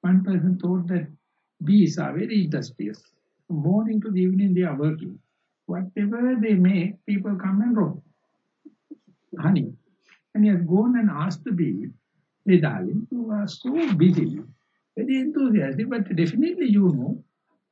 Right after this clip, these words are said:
whatever you earn, people come and rob." People, the bee has mentioned, people can rob honey.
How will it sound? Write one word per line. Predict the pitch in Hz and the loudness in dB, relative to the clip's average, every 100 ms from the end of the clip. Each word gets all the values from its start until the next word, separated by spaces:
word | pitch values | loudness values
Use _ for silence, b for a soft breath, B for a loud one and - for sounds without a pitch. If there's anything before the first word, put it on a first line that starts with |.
| - | -10
whatever | 165 170 277 330 339 | -10 -6 -4 2 6
you | 311 247 160 | 6 6 4
earn, | 147 190 - _ _ _ _ _ - | 2 -2 -16 _ _ _ _ _ -4
people | 247 254 247 | -2 0 -4
come | 247 262 | 0 2
and | 240 185 | 4 4
rob." | 156 143 - _ _ _ _ - | 2 -4 -10 _ _ _ _ -4
People, | 156 147 147 | -2 -2 -2
the | - 135 131 131 123 | -4 -6 -12 -14 -6
bee | 156 175 160 | 0 0 0
has | 151 - - | -4 -8 -4
mentioned, | 143 165 202 - - - - B B _ _ | -2 -2 -2 -6 -8 -12 -18 B B _ _
people | 170 190 208 214 208 | -2 0 -2 -2 -2
can | 202 208 196 | 0 2 4
rob | 196 196 - | 2 0 -4
honey. | - 147 165 160 | -10 -2 0 0